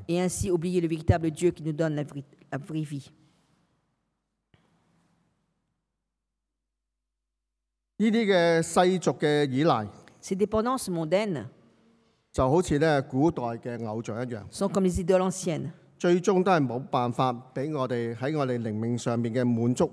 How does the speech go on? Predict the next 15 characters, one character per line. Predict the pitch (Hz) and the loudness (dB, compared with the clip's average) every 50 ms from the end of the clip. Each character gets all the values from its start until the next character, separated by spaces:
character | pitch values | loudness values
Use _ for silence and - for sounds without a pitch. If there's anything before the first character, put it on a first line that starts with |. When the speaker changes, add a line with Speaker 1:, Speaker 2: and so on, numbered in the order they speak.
| - - - | -4 -14 -14
Speaker 2:
同 | - 117 | -14 -12
埋 | 107 104 113 120 | -12 -12 -12 -6
都 | - 165 | -6 -6
唔 | 165 135 | -6 -6
能 | 104 101 110 | -8 -8 -6
夠 | 110 123 113 | -6 -6 -4
畀 | - 131 139 | -4 -4 -2
我 | 139 127 | -2 -2
哋 | 117 117 | -2 -2
有 | 113 110 113 | -2 -2 -2
永 | 117 | -2
恆 | 110 120 107 120 120 104 95 98 | -2 -2 0 0 0 0 -2 -2
嘅 | 104 113 110 | -2 -4 -4
意 | 110 110 113 110 107 107 107 | -4 -4 -6 -6 -6 -6 -6
義。 | 101 | -8